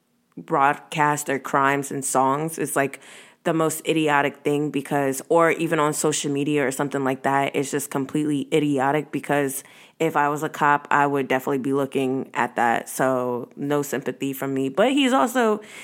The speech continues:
sixteen or seventeen, so I get that they do dumb things. But, I mean, it kinda sucks for Ethan Walker's family that, you know, they're without a son, a cousin, brother, whatever. So, yeah, let's move on to the next case.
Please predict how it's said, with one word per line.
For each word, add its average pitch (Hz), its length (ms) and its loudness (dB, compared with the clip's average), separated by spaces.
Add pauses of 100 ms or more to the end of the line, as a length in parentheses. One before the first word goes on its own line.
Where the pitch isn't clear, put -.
sixteen 190 840 0
or 151 180 2
seventeen, 170 720 -2
so 151 240 0
I 143 140 2
get 151 420 0
that 147 240 -2
they 147 140 0
do 139 180 -2
dumb 139 300 0
things. 135 440 -4
But, 131 480 0 (520)
I - 120 -2
mean, 139 680 -2
it - 340 -2
kinda 151 240 0
sucks 151 320 -2
for 151 80 -2
Ethan 147 420 -4
Walker's 139 440 -2
family 139 420 -2
that, 135 540 -4
you 143 140 -4
know, 123 440 -4 (400)
they're 143 200 2
without 139 380 0
a 139 40 0
son, 135 360 -4
a 127 60 -4
cousin, 139 400 -4
brother, 139 340 -2
whatever. 131 640 -4
So, 135 420 -6 (200)
yeah, 330 200 -2 (140)
let's 220 200 -4
move 247 160 0
on 240 100 0
to 247 80 -2
the 233 100 2
next 233 280 0
case. 254 500 -2